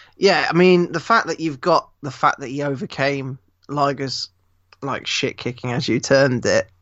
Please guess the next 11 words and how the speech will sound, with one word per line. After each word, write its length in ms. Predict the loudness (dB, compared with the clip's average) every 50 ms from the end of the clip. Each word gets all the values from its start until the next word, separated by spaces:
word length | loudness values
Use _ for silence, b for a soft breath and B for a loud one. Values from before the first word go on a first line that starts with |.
| _ -2
and 300 | 0 2 2 4 4 4
went 140 | 4 4 4
into 180 | 4 4 4 4
this 180 | 2 2 2
match 340 | 2 2 2 0 -2 -4 -2
where 380 | 0 2 2 2 2 0 -2 -4 B B B B B B B B B B B _ _ _ _ _ _ _ _ _ _ 0
Benoit 540 | 2 4 4 4 4 4 2 0 -4 -6 -10 _ _ _ _ _ _ _ _ -14 -10
immediately 720 | -8 -6 -4 -2 0 2 4 4 4 4 2 0 -2 -2
from 240 | -4 -2 -4 -4 -2
Jump 320 | -2 2 2 2 2 2 0
Street 400 | -2 -4 -4 -6 -6 -8 -10